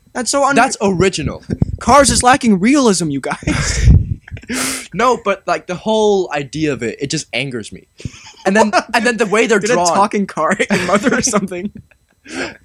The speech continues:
Speaker 2: My father.
Speaker 1: Okay, okay,
Speaker 2: My
Speaker 1: sorry.
Speaker 2: dude. No, but, like, and then the,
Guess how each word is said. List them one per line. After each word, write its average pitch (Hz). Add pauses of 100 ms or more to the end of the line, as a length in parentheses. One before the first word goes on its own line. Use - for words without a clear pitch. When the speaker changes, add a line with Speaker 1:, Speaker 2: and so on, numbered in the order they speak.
(100)
Speaker 2:
My 135
father. - (200)
Speaker 1:
Okay, 185
okay, 170
Speaker 2:
My 170
Speaker 1:
sorry. 127
Speaker 2:
dude. - (380)
No, 160
but, 131 (240)
like, 139 (340)
and 160
then 190
the, 160